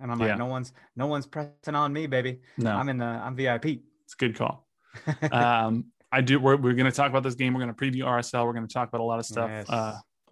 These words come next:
Speaker 2: we'll, we'll touch on media day, but first,
Speaker 1: But first,
Speaker 2: we do have a new review that I wanna read.
Speaker 1: Butts first. Back it up.
Speaker 2: From, uh, I'm, oh man, I'm gonna mispronounce his name. Tarainmo?
Speaker 1: Uh-oh.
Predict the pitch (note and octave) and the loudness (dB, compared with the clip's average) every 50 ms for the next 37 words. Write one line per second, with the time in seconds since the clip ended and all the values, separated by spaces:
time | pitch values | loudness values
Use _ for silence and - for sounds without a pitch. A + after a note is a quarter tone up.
0 | - - - - A#2 B2 - B2+ A#2+ - - D3+ D3 - D#3 C#3+ C#3 C#3 D3+ D#3+ | -20 -10 -4 -2 -2 -2 0 0 0 2 2 2 2 4 2 4 4 4 4 4
1 | D3+ D3+ C#3+ D3+ D#3 D#3 D#3+ F3 G#3 F#3 - G3+ A3 G3 C#3+ - - - - - | 4 4 4 4 4 4 4 2 2 2 2 4 4 4 2 0 -6 -14 -10 -2
2 | - E3 A#3+ A#3+ F#3+ A3+ C#4 D4 B3 - - - - - _ - B2 B2 C#3+ D#3 | 2 2 4 4 6 6 6 6 4 0 -6 -18 -20 -20 _ -6 -2 0 0 2
3 | C3 C#3 E3 F3+ E3 F#3 E3+ F3+ F3 F#3 F#3+ G3 F#3 D#3+ F#3+ B3+ C#4 G3+ - B2 | 2 2 2 4 2 2 0 0 0 0 0 0 0 0 0 0 0 -2 -2 -2
4 | A#2+ B2+ A#2+ A#2+ A#2 G#2+ A2 A#2 A#2+ A2+ - _ _ _ _ _ _ _ - G#2 | -2 -2 -2 -2 -4 -4 -6 -8 -10 -10 -14 _ _ _ _ _ _ _ -6 -2
5 | A#2 C3+ - - - - C#3+ D3+ E3 D#3+ A#2 - - - - _ - A#2 B2 A#2+ | -2 -2 -2 -4 -4 -4 -2 0 0 -2 -4 -6 -12 -18 -16 _ -6 -6 -6 -4
6 | B2+ B2 B2+ B2+ A#2+ - - - _ _ _ _ _ _ _ - - C#3 C3+ C3+ | -4 -4 -4 -6 -6 -10 -14 -20 _ _ _ _ _ _ _ -2 2 4 4 4
7 | C3+ C#3 C#3+ C#3 C3+ C3+ C3+ C3+ C3 - - _ _ _ _ _ _ _ - B2+ | 6 6 6 6 6 6 4 4 2 0 -6 _ _ _ _ _ _ _ -10 -10
8 | A#2+ - B2 A2+ A2 G#2+ G#2+ A2+ A#2+ A2+ A2+ A#2 A#2+ A#2+ A2 G#2+ G#2 - A#2+ A#2+ | -6 -4 -4 -2 -2 -2 -2 -2 -2 -2 -2 -2 -2 -2 -4 -6 -8 -10 -6 -2
9 | A#2+ A#2+ A#2+ A#2 - - C3+ B2 A#2+ A#2 - A2+ - B2 A#2+ A2+ G#2 - - - | 0 0 0 0 0 0 2 2 2 0 -2 -4 -2 0 0 0 -2 -4 -2 0
10 | B2 A#2 A2+ A#2 B2+ C#3+ D#3 E3 F#3 G3 G3+ A#3 A3+ - | 2 2 2 4 2 2 2 2 4 4 2 2 0 -4